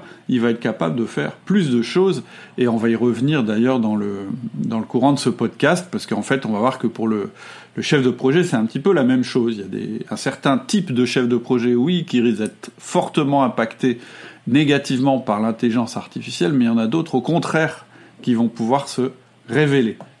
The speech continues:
Et puis la deuxième raison pour laquelle cette circonstance, c'est que justement,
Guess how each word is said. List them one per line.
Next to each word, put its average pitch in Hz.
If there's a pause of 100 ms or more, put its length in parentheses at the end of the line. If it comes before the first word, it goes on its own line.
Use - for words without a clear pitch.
(100)
Et 120
puis 147
la 135
deuxième 127
raison 131
pour 117
laquelle 113
cette 120
circonstance, 135
c'est 147
que 135
justement, 170